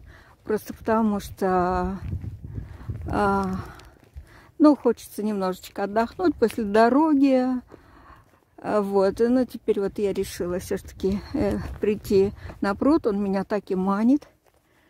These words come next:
Я никогда о нём не забываю. Он мне очень нравится. И вообще я люблю воду.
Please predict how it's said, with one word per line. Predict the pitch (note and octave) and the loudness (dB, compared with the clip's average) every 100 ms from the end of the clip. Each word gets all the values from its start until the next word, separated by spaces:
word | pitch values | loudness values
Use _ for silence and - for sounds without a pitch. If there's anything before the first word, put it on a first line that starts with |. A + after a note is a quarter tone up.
| _ _ _ _ | _ _ _ _
Я | - A3+ G#3 | 2 4 4
никогда | G3+ A3 G#3 G#3 F#3 | 2 -2 0 2 2
о | |
нём | G3 F#3 F#3 | 0 0 0
не | A3+ F#3+ | 0 -2
забываю. | E3+ E3+ F3+ F3 G#3 B3 C4+ C4+ D4 | -6 -4 -4 0 0 2 2 0 -4
Он | C4 G3+ | -6 -2
мне | F#3 | -2
очень | E3+ - F3+ | -2 -2 -2
нравится. | F#3+ A#3 B3+ A3+ - | 0 0 0 -4 -2
И | |
вообще | F3+ F#3 - D#4 | 0 0 4 4
я | A#3+ | 6
люблю | F#3 F#3 G#3+ | 4 4 2
воду. | F3+ F3+ F#3 D3+ D3+ F3 | 2 2 2 2 -2 -4